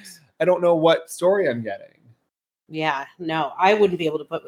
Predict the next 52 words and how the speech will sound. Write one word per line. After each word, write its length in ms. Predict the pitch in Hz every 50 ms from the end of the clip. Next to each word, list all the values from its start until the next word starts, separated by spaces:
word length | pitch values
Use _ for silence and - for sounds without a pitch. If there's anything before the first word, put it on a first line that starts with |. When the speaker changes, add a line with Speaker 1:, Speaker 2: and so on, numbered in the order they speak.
| - _ _
Speaker 2:
that. 180 | 156 170 180 165
I 60 | 185
wouldn't 240 | 190 202 185 160 156
be 60 | 160
able 180 | 147 139 135 131
to 80 | 123 _ -
deal 160 | 147 139 120
with 80 | 117 -
that 180 | 117 - - -
too 140 | - - 139
long 240 | 135 120 - - - _ -
myself. 440 | - 147 139 - - 92 - - _ _ _ _ _ _ _ _ _ _ _ _ _ _ _ _ _ _ -
Speaker 1:
Um, 680 | 135 143 147 147 147 147 147 151 151 151 151 156 156 151
Elizabeth 540 | 143 147 151 180 185 185 180 196 190 196 -
goes 240 | 180 165 160 151
to 80 | - 131
therapy. 720 | - - 190 190 190 185 185 185 185 190 190 185 180 180 175
She 200 | 175 - 160 147
seems 240 | - 160 156 135 147
like 80 | 139
she's 160 | - 135 123
trying 140 | - 147 143
to 40 | 135
work 220 | 123 135 131 127
through 100 | - 127
her 80 | 120 -
issues, 320 | 165 160 - 180 175 160
but 120 | - 190 185
I 60 | 190
also 240 | 196 208 208 285 269
felt 180 | - 269 269 220
like 300 | 208 185 156 - - - -
that, 140 | 185 339 466 - _ _ _ _ _ _ _ _ _ _ _ _ - 170 175 -
that 200 | 196 240 294 311
was 160 | 277 185 165
not 320 | 165 170 170 165 - - 156
the 60 | 143
therapist 460 | - 165 156 180 - - 151 127 -
that 100 | 139 131
I 120 | 127 127
fell 220 | 127 - 139 131 123
in 60 | 120
love 140 | 120 120 120
with 100 | 127 127
in 80 | 117
Atlanta, 560 | 113 107 107 110 110 117 127 147 170 180 175 _ _ _ _ _ _ _ _ _ _ _ _ _ _
like 100 | 127 120
the 80 | - 127
marriage 340 | 120 113 110 117 127 - -
counselor 340 | 151 151 151 151 - 214
or 60 | 214 208
Speaker 2:
Oh, 80 | 202